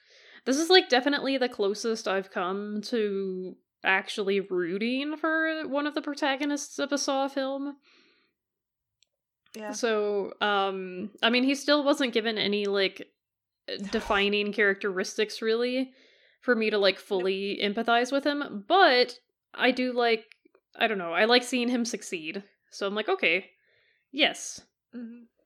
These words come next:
Speaker 1: That
Speaker 2: It's
Speaker 1: was
Speaker 2: more
Speaker 1: good.
Speaker 2: the, he has the virtue of not being anyone else in this <laughs> film.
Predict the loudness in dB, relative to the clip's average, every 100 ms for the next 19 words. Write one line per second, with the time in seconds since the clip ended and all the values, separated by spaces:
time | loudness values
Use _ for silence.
0 | _ -4 0 0 0 0 0 0 -4 -8
1 | -4 -2 -2 -4 0 2 2 0 -2 -2
2 | -6 -6 -10 -8 -6 -8 -8 -2 -2 -2
3 | -6 -16 -12 -10 -12 -16 -20 -20 _ _
4 | _ _ _ _ _ _ _ _ _ _
5 | -8 -6 -6 -6 -4 -2 -4 -6 -2 2
6 | 2 0 -4 -4 -4